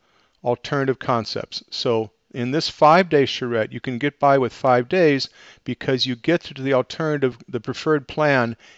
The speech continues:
in the middle of day two. And it, it basically fast-tracks the project as compared to the seven-day charrette.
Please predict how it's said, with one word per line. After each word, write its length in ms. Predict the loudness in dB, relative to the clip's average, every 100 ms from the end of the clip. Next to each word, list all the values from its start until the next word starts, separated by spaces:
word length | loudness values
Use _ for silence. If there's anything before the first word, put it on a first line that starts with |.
| _
in 220 | -2 0
the 40 | 0
middle 220 | 2 2
of 100 | 2
day 200 | 2 0
two. 340 | -2 -4 -4 -8 _ _ _ _ _ _ _ _ _ _ _ _ -4
And 360 | -2 0 -4 -6
it, 160 | -8 -8 _
it 340 | -12 -12 -12 -4
basically 380 | -4 -4 -4
fast-tracks 800 | -4 2 4 4 0 -2 -2 -4
the 60 | -12
project 540 | -4 -2 -2 -4 -8
as 140 | -10 -12
compared 520 | -12 -10 -6 -6 -6
to 120 | -12
the 120 | -16
seven-day 420 | -8 -4 -4 -4 -6
charrette. 400 | -8 -10 -12